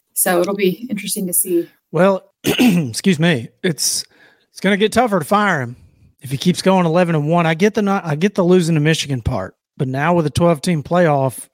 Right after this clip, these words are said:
Speaker 2: he's eleven and one, he's in. I don't care if he's in the Big Ten championship or not. Doesn't matter. Like, he, he, and can you fire a sitting head coach that's making the playoffs pretty much every year?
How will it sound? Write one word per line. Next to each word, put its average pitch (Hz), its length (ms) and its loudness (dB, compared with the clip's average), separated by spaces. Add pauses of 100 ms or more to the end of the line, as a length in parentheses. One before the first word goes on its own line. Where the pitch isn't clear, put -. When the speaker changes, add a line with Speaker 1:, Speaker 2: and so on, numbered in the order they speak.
(200)
Speaker 2:
he's 208 120 0
eleven 196 320 2
and 147 140 -2
one, 151 180 2
he's 127 200 -4
in. 120 220 -4 (400)
I 151 40 -4
don't 165 100 0
care 147 140 0
if 123 80 -4
he's 127 100 -2
in 135 60 -2
the 123 80 -2
Big 135 160 -2
Ten 151 120 -2
championship 143 400 -4
or 101 60 -8
not. 95 340 -8 (120)
Doesn't 120 240 -2
matter. 110 420 -6 (140)
Like, 90 360 -6 (120)
he, 139 200 -6 (340)
he, 170 240 0
and 117 300 -2 (120)
can 160 180 0
you 143 200 0 (200)
fire 151 400 0
a 117 80 -4
sitting 160 300 0
head 147 180 0
coach 156 320 2
that's 135 220 -4
making 131 260 0
the 131 80 0
playoffs 147 560 0
pretty 156 180 0
much 156 200 2
every 165 220 2
year? 170 180 2